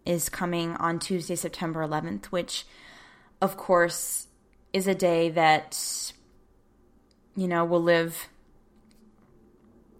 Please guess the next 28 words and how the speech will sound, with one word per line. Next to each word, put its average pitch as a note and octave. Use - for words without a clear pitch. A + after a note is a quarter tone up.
in G3+
our F#3
hearts F3
forever E3
as F#3+
a, F#3
a G3+
terrible G3
day, F3
a-, E3+
as F#3
an F#3
American, G#3+
as F#3
a F3+
citizen F#3+
of F3+
the F3+
world F#3
in F3+
general. F3+
Um, F3
and G3
I G3
want G#3
to A3
honor F3
that. E3+